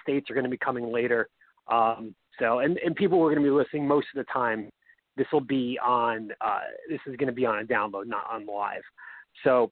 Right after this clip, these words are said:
everyone by that point will know. Those of you who know me know where my feelings lie. Uh, I'm assuming Sean's are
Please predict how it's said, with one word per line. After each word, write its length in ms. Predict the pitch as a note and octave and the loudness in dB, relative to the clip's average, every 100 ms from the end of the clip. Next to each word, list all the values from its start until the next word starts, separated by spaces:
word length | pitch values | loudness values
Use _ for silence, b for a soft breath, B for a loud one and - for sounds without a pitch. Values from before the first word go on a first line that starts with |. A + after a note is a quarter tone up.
| - | -2
everyone 340 | D#3 D3 C3+ C3+ | 2 4 4 4
by 120 | C3 | 4
that 180 | C3+ - | 2 0
point 240 | C#3 B2+ | -2 -2
will 120 | A#2+ | -2
know. 400 | C#3 D3+ C#3 C3 - b b | 2 4 4 2 -2 b b
Those 180 | D#3+ D#3 | 0 2
of 60 | D3+ | 2
you 140 | D#3+ | 2
who 60 | D#3 | 2
know 200 | D3+ D3+ | 2 4
me 260 | D3 C#3+ B B | 2 -2 B B
know 220 | C#3 C3+ | 2 2
where 280 | B2+ C3 B2 | 4 2 2
my 240 | B2+ C3 A#2+ - | 2 0 -2 -2
feelings 340 | C3+ B2 B2 C#3+ | 0 0 -2 0
lie. 420 | D3+ D3+ C#3+ C3 _ b b b _ | 4 6 4 2 _ b b b _
Uh, 220 | B2 B2+ A#2+ | 2 2 2
I'm 80 | |
assuming 360 | C#3 - F3 D#3 - | -2 0 2 2 2
Sean's 260 | C#3+ C3+ | 2 2
are 80 | C3 | -2